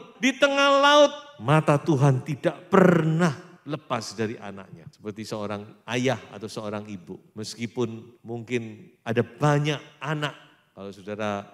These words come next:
nyekolahkan anak, saudara masukkan ke sekolah, meskipun di situ ada ratusan, mata saudara hanya tertuju kepada siapa? Pasti tertuju kepada anak saudara.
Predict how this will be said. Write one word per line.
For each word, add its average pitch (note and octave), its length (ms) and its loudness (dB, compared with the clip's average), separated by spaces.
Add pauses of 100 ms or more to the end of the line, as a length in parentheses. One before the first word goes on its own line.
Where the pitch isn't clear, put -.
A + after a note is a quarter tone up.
nyekolahkan G2 480 -10
anak, F#2+ 340 -14 (140)
saudara F#2+ 240 -12
masukkan F#2+ 480 -12
ke F#2+ 160 -12
sekolah, F#2 480 -14
meskipun C3 480 -12
di A2 80 -16
situ A#2 240 -14
ada A#2 160 -10
ratusan, A#2 720 -12
mata A2+ 240 -6
saudara A2+ 400 -4
hanya A2+ 160 -4
tertuju G#2 480 -10
kepada G2 160 -4
siapa? F2 320 -8 (160)
Pasti F3+ 320 -8
tertuju A2+ 560 -12
kepada F#2+ 240 -14
anak E2+ 240 -16
saudara. - 240 -20